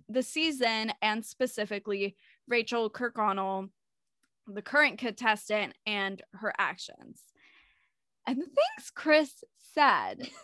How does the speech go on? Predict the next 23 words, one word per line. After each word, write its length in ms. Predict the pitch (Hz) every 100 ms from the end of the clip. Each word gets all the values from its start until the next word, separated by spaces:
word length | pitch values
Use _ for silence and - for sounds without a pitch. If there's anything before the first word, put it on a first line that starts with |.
| _ _ _ _ _ _ _ _
<laughs> 960 | _ _ _ _ _ _ _ _ _ -
are 220 | 285 311
just, 500 | 262 392 349 - - - _ _ _ -
I 140 | 311
don't 200 | 330 349
know 200 | 320 320
how 260 | 311 294 285
you 200 | 262 262
could 200 | 262 220
be 180 | 247 247
on 260 | 233 220
T 400 | - - 262 247 208
V 300 | 240 254 247
as 260 | 226 226 226
a 140 | 208
host 600 | 202 214 220 262 262 - - _ _
for 480 | - 285 262 233 226 _ _ _ _ _ _ _ _ _ _ _ _
twenty, 400 | - 269 262 254 -
over 380 | 240 240 233 240
twenty 380 | - 233 220 208
years 540 | 226 208 170 190 - -
and 240 | 220 220 214
not 520 | 214 214 208 202